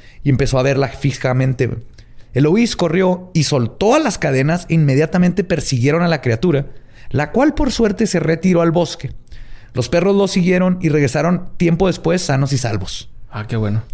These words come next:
Speaker 1: Pero durante todo este tiempo, en Fort Lauderdale, entre el nueve y diez de enero, el señor Richard Lee Smith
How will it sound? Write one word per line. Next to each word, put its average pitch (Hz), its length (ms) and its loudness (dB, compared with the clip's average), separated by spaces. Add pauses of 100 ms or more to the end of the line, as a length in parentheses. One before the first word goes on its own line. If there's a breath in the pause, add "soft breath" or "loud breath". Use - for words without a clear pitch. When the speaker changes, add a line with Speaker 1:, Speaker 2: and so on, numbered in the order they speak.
(100)
Speaker 1:
Pero 120 120 2
durante 123 220 0
todo 156 160 0
este 180 200 0
tiempo, 190 480 0
en 127 160 2
Fort 135 280 0
Lauderdale, 151 520 2 (340)
entre 123 260 2
el 120 60 4
nueve 143 200 4
y - 20 2
diez 147 260 2
de 151 80 2
enero, 156 300 0 (720 loud breath)
el 131 120 2
señor 147 320 2
Richard 175 300 0
Lee 185 120 2
Smith 180 320 2